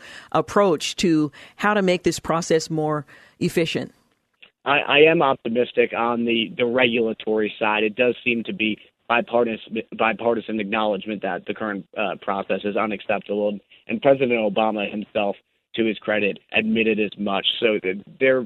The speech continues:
Speaker 2: I think there is gonna be some movement there. On the other hand, I, I am not optimistic when it comes to the funding picture.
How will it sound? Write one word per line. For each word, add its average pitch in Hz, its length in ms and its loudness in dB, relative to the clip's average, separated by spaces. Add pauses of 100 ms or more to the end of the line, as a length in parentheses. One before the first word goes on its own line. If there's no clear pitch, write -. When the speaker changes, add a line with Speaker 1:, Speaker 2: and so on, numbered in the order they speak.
Speaker 2:
I 120 120 -4
think 135 180 -2
there 120 180 2
is 113 260 0
gonna 107 200 -4
be 104 280 -6
some 101 540 -6
movement 113 480 -6
there. 104 300 -2 (320)
On 123 100 0
the 139 140 6
other 135 180 6
hand, 113 480 0
I, 110 160 2
I 98 200 0
am 113 180 -2
not 113 300 0 (420)
optimistic 107 560 -2
when 110 120 0
it 104 80 -4
comes 107 200 -6
to 113 100 -6
the 101 180 -4
funding 113 360 -2
picture. 104 520 -4